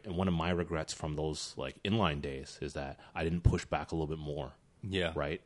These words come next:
Speaker 1: And do more of what I wanted to do.
Speaker 2: Yeah.
Speaker 1: Right? 'Cause oftentimes you just wanna stay in the league, right? You don't wanna run, ruffle the feathers of some of these guys, or
Speaker 2: So
Speaker 1: else you're
Speaker 2: fuck,
Speaker 1: gonna,
Speaker 2: look,
Speaker 1: you're
Speaker 2: look
Speaker 1: gonna
Speaker 2: at
Speaker 1: be, you're gonna be pushed out of the league, right?
Speaker 2: <laughs> I know, but look at, l-,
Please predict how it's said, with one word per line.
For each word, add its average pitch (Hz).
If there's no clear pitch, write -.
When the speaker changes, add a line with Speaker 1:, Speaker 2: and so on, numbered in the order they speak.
Speaker 1:
And 80
do 82
more 85
of 78
what 78
I 76
wanted 76
to -
do. 71
Speaker 2:
Yeah. 85
Speaker 1:
Right? 73
'Cause -
oftentimes 87
you 78
just 82
wanna 78
stay 82
in 78
the 73
league, 73
right? 69
You 73
don't 82
wanna 78
run, 78
ruffle 85
the 78
feathers 80
of 73
some 85
of 76
these 71
guys, 78
or 76
Speaker 2:
So 117
Speaker 1:
else -
you're 160
Speaker 2:
fuck, 82
Speaker 1:
gonna, 139
Speaker 2:
look, 151
Speaker 1:
you're 160
Speaker 2:
look 180
Speaker 1:
gonna 156
Speaker 2:
at -
Speaker 1:
be, 151
you're 98
gonna 98
be 90
pushed -
out 98
of 92
the 90
league, 92
right? 78
Speaker 2:
<laughs> -
I 110
know, 110
but 95
look 101
at, 117
l-, 117